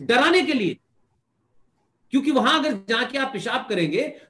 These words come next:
तो उसके केमिकल से वो खोखला हो जाएगा, खराब हो जाएगा। और पूजा करेंगे तो आप उस पे पानी चढ़ाएंगे तो उसको पानी मिलेगा और वो चौबीस घंटे ऑक्सीजन देगा।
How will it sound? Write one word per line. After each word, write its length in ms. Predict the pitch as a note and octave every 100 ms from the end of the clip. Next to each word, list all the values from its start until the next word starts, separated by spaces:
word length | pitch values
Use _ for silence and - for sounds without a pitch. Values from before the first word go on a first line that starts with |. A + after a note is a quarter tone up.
| -
तो 80 |
उसके 360 | B3+ G3 - D4
केमिकल 440 | - A#3 B3+ C4+
से 140 | C4+ C#4+
वो 140 | A#3+
खोखला 360 | - D#4 D#4+ E4
हो 120 | C4+
जाएगा, 200 | B3 A3
खराब 280 | G3 C#4 F4
हो 60 |
जाएगा। 420 | D#4+ C4 F3+ - _ _ _ _ _ _ - F3+
और 160 | A#3
पूजा 300 | - G#3+ C4
करेंगे 380 | C#4+ B3 G#3+ B3
तो 100 | C4+
आप 180 | A#3 B3+
उस 100 | B3 B3
पे 80 |
पानी 280 | B3 F#3+ G#3+
चढ़ाएंगे 360 | B3 G#3+ A#3 C4+
तो 100 | C4+
उसको 200 | - B3
पानी 280 | A3 G#3+ A#3+
मिलेगा 280 | A#3 C4
और 80 | -
वो 80 | C4
चौबीस 280 | A#3+ F#3+ F3+
घंटे 240 | E3 E3
ऑक्सीजन 380 | F#3 F#3+ B3 C4+
देगा। 320 | C4 C4 -